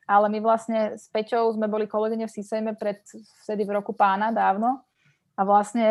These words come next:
Peťu som stiahla do prezidentskej kampane a dnes sme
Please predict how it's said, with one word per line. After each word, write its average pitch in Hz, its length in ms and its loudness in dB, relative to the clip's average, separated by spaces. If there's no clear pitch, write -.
Peťu 220 160 -4
som 233 160 -8
stiahla 220 320 2
do 214 80 -2
prezidentskej 220 540 -2
kampane 220 500 0
a 208 140 2
dnes 202 320 -4
sme 196 500 -2